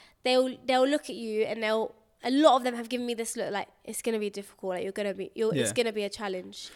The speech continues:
Speaker 2: 'Cause that's
Speaker 1: Like,
Speaker 2: the whole point.
Speaker 1: yeah.
Speaker 2: Like, even for me, when I first started, like, getting my deen properly and started praying every single day, that's, was one of the hardest times in our lives when so many things kicked off.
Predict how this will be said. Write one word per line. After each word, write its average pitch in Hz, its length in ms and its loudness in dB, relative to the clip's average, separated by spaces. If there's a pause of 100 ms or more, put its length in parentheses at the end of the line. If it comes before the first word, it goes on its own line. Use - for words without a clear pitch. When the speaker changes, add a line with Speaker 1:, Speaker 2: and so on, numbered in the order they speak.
(120)
Speaker 2:
'Cause 147 140 4
that's 160 100 10
Speaker 1:
Like, 147 80 6
Speaker 2:
the 135 120 -2
whole 143 120 6
point. 156 340 2
Speaker 1:
yeah. 262 120 8
Speaker 2:
Like, 220 180 6
even 180 160 8
for 151 140 -2
me, 156 140 4
when 127 140 4
I 139 80 4
first 135 340 4
started, 104 300 0
like, 92 160 -4
getting 110 180 -2
my 110 80 0
deen 107 180 0
properly 113 200 -4
and 104 40 -4
started 90 220 -10
praying 113 280 0
every 104 180 -6
single 107 240 0 (340)
day, 107 360 4 (460)
that's, 131 300 4
was 117 380 2
one 120 140 4
of 113 60 4
the 110 60 4
hardest 113 280 2
times 113 200 0
in 113 60 -2
our 107 60 2
lives 104 200 2
when 101 120 -2
so - 180 2
many 123 140 8
things 110 220 -4
kicked - 260 -2
off. 101 200 6